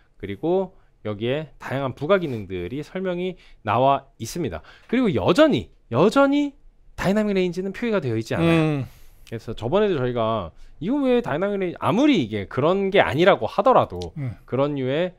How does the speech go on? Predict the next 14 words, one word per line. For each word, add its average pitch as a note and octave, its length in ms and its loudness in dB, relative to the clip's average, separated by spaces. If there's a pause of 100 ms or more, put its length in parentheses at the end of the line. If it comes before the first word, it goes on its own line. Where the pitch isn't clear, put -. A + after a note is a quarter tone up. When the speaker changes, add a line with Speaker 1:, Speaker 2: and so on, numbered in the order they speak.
Speaker 1:
녹음 D3+ 400 0
전용 B2+ 300 -4
인터페이스가 B2 500 -4
아니라고 A#2+ 340 -4
하더라도 F3+ 380 -4
좀 C#3 120 -10
궁금한 A3 340 -4
거 A3 60 0
좀 G#3+ 100 -2
알려줘야 F3+ 340 0
되지 G#3+ 140 0
않느냐라고 E3+ 1000 0
아무리 F#3 240 -2
뒤져봐도 C#3+ 840 -4